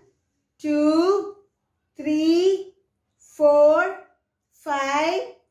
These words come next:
six, seven, eight, nine, ten, eleven, twelve, thirteen,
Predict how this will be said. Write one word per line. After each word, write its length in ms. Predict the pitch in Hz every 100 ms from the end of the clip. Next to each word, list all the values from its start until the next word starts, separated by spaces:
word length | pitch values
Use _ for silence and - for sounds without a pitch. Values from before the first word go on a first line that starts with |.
| _ _ _
six, 680 | - 381 440 453 - - _ _ _ _ _ _ _
seven, 1000 | - - 285 277 277 302 320 359 392 - _ _ _ _ _ 247
eight, 680 | 262 269 294 339 381 - _ _ _ _ _ _
nine, 800 | 220 247 269 285 302 330 370 - - _ _ _ _ _
ten, 720 | - 285 269 277 302 370 - - _ _ _ _ -
eleven, 760 | 214 240 262 269 302 330 392 - _ _ _ _ _
twelve, 680 | - 269 262 277 302 349 392 - _ _ _ _ _ -
thirteen, 760 | 262 269 269 320 339 392 415